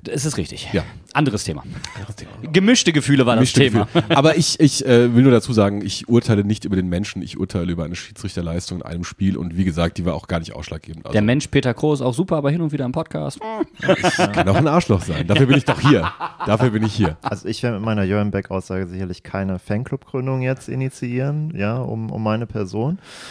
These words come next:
Speaker 3: Ansonsten war ich relativ entspannt. Ich hab tatsächlich auf der Pressetribüne gesessen, war aber, hatte einen freien Tag, dachte aber trotzdem, "Oh, das Wetter ist schön, ja, und Stuttgart spielt ja eigentlich auch immer einen ganz guten Ball", war gespannt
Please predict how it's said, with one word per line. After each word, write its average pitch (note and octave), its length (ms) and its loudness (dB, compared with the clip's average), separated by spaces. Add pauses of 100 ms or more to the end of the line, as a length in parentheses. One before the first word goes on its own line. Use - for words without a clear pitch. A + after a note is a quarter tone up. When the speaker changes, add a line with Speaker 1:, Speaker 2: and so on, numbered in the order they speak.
(120)
Speaker 3:
Ansonsten B2 380 2
war D#3 100 4
ich C3 140 -4
relativ B2+ 340 -2
entspannt. A2+ 320 -4
Ich C#3 140 -8
hab C#3 120 -8
tatsächlich D#3 460 -6
auf D#3 80 -6
der D3+ 140 -4
Pressetribüne D3 800 -8
gesessen, D3 500 -4
war B2 260 0
aber, A#2 460 -2
hatte C3+ 180 -2
einen A2+ 160 0
freien G#2+ 400 -4
Tag, D3 480 -6
dachte A#2+ 300 -6
aber G#2+ 160 -2
trotzdem, A#2 480 -6
"Oh, C#3 100 -6
das C#3+ 160 -8
Wetter C3+ 240 -4
ist C#3 120 -6
schön, C3+ 400 -2
ja, A#2+ 260 -2
und A#2 100 -6
Stuttgart - 400 -8
spielt - 200 -14
ja - 80 -4
eigentlich G#2+ 220 -4
auch B2 120 -6
immer A2 120 -2
einen G#2+ 80 -2
ganz G#2+ 200 -6
guten G#2 260 -6
Ball", C3 320 0
war A2 140 -2
gespannt B2 460 -6